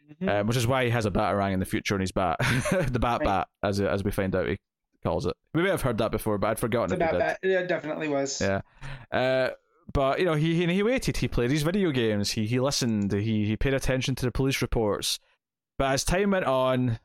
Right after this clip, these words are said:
Speaker 2: the Joker kept doing more things, and he became more disillusioned by the idea that Batman was actually gonna ever really accomplish anything.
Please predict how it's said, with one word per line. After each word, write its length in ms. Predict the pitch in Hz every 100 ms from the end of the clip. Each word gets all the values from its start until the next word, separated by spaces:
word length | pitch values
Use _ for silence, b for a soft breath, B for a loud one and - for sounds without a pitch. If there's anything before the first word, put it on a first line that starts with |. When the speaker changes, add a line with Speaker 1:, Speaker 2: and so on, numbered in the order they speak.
| _
Speaker 2:
the 80 | 120
Joker 300 | 127 143 147
kept 260 | 139 120
doing 220 | 123 123
more 160 | 117 113
things, 460 | - 110 101 104 101
and 60 |
he 60 | 104
became 240 | 104 110
more 200 | 107 113
disillusioned 540 | 110 113 113 107 101 104
by 60 | 104
the 120 | 101
idea 300 | 104 101 101
that 140 | 98
Batman 360 | 107 101 95 101
was 120 | 101
actually 260 | 98 90 101
gonna 160 | 101
ever 240 | 98 95 101
really 220 | 101 101
accomplish 500 | 95 - 95 107 -
anything. 420 | 90 90 - 95